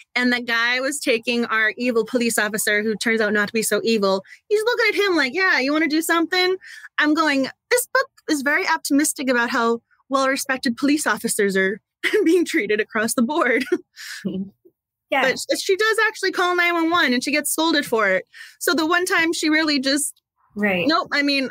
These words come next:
Speaker 1: I kind of now understand why she didn't keep calling nine one one,
Speaker 2: Sure.
Speaker 1: 'cause clearly they didn't wanna help her. <laughs>
Speaker 2: Yeah.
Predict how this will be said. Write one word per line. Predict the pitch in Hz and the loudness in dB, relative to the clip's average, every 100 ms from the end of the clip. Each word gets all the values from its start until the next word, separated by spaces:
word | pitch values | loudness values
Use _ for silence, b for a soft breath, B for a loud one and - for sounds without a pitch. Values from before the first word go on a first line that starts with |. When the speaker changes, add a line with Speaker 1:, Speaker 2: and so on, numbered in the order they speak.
| - | -4
Speaker 1:
I | 269 | -2
kind | 330 302 | 0 0
of | 311 | 0
now | 285 285 | 0 2
understand | 302 294 294 294 262 | 0 0 0 0 2
why | 226 415 | 2 0
she | 381 285 | 0 -2
didn't | 220 | -2
keep | 226 202 | -2 -2
calling | 220 196 190 | 0 2 2
nine | 190 190 | 0 0
one | 190 185 | 0 2
one, | 185 | 2
Speaker 2:
Sure. | 214 | 0
Speaker 1:
'cause | 247 _ - | -2 _ -2
clearly | 294 302 | 0 2
they | 294 | 2
didn't | 320 311 | 2 2
wanna | 311 | 2
help | 330 403 - | 0 -2 0
her. | 427 - 392 - - | 0 2 0 0 -4
<laughs> | _ _ _ _ _ - | _ _ _ _ _ -2
Speaker 2:
Yeah. | 160 | -2